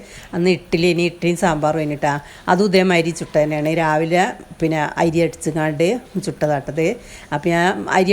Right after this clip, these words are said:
അടിച്ച് വെച്ചുകാണ്ട് സാമ്പാറൊക്കെ ഉണ്ടാക്കി വെച്ച്, അപ്പോൾ അതിന് ശേഷം പരന്ന് കൊടുത്തിട്ടാ. അപ്പോൾ നല്ല മട്ടത്തിൽ നമുക്ക്, ഉം, പിന്നെ ഉ-, ഇത്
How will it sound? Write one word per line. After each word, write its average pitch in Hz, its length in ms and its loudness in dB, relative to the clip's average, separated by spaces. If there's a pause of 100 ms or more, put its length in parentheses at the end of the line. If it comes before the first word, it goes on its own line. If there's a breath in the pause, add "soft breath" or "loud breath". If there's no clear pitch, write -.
അടിച്ച് 202 180 -4
വെച്ചുകാണ്ട് 190 440 2
സാമ്പാറൊക്കെ 175 500 0
ഉണ്ടാക്കി 160 340 0
വെച്ച്, 160 320 -4 (540 loud breath)
അപ്പോൾ 175 200 0
അതിന് 170 260 0
ശേഷം 180 420 2 (360)
പരന്ന് 170 320 2
കൊടുത്തിട്ടാ. 151 400 -2 (160)
അപ്പോൾ 220 220 -2
നല്ല 220 260 0 (320)
മട്ടത്തിൽ 202 400 0 (100)
നമുക്ക്, 185 320 0 (460 loud breath)
ഉം, 185 100 0 (140)
പിന്നെ 170 180 2 (220)
ഉ-, 196 460 0
ഇത് 180 220 0